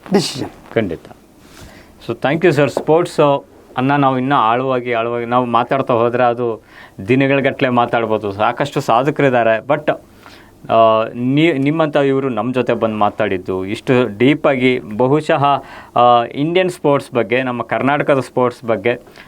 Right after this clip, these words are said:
Speaker 2: ಇಷ್ಟು ಡೀಪಾಗಿ, ಆ, ಅರ್ಥ ಮಾಡ್ಕೊಂಡಿರೋರು ನನಗೆ ಇವತ್ತರೆಗೂ ಸಿಕ್ಕಿಲ್ಲ. But ಅಷ್ಟು ಹತ್ರ ಒಂದು ಹದಿನೈದು ವರ್ಷಗಳ ಈ ಸಂಬಂಧದಲ್ಲಿ ನಮಗೆ ನೀವು ಸಿಕ್ಕಿದ್ದು ನನಗೆ ಕ-, ಭಾಗ್ಯ ಅಂತ ಗಮನಿಸ್ತೀನಿ. Dear friends, ನಾನು ಒಂದು ಮಾತನ್ನು ಹೇಳೋಕ್ಕೆ ಇಷ್ಟಪಡ್ತೀನಿ ಅಂತಿಮವಾಗಿ.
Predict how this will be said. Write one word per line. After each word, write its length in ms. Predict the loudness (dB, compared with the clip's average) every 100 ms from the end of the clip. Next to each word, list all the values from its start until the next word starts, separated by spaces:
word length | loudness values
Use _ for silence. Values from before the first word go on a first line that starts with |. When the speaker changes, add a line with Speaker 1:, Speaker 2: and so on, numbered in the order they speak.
| -6 -4
Speaker 2:
ಇಷ್ಟು 320 | 0 2 4
ಡೀಪಾಗಿ, 640 | 4 4 2 2 0 -2
ಆ, 280 | 0 2 2
ಅರ್ಥ 160 | 0
ಮಾಡ್ಕೊಂಡಿರೋರು 840 | 0 0 -2 -2 0 2 2 2 0
ನನಗೆ 420 | 0 -2 0 0
ಇವತ್ತರೆಗೂ 400 | -2 -2 -4 -4
ಸಿಕ್ಕಿಲ್ಲ. 460 | -6 -6 -2 0 0
But 260 | -2 0 0
ಅಷ್ಟು 280 | 0 2 2
ಹತ್ರ 260 | 2 0 0
ಒಂದು 360 | 2 0 -2
ಹದಿನೈದು 320 | -2 -2 -2
ವರ್ಷಗಳ 300 | -2 0 0
ಈ 300 | 0 0 -4
ಸಂಬಂಧದಲ್ಲಿ 680 | -4 -4 -4 -2 -2 0 0
ನಮಗೆ 380 | -2 -2 0 0
ನೀವು 160 | -2
ಸಿಕ್ಕಿದ್ದು 400 | -6 -6 -4 -2
ನನಗೆ 320 | -2 -2 -2 -4
ಕ-, 280 | 0 -2
ಭಾಗ್ಯ 340 | 0 0 0 -2
ಅಂತ 180 | -2 -4
ಗಮನಿಸ್ತೀನಿ. 480 | -4 -6 -6 -4 -4 -6 -20 -12 -2
Dear 160 | 0
friends, 280 | 2 0 0 -6 -16 -20 -20 -14 -2
ನಾನು 200 | 0 2
ಒಂದು 240 | 0 2
ಮಾತನ್ನು 320 | 0 2 0
ಹೇಳೋಕ್ಕೆ 320 | 0 -2 -2
ಇಷ್ಟಪಡ್ತೀನಿ 500 | -2 -2 -2 -2 0
ಅಂತಿಮವಾಗಿ. 720 | -2 0 0 2 0 -4 -6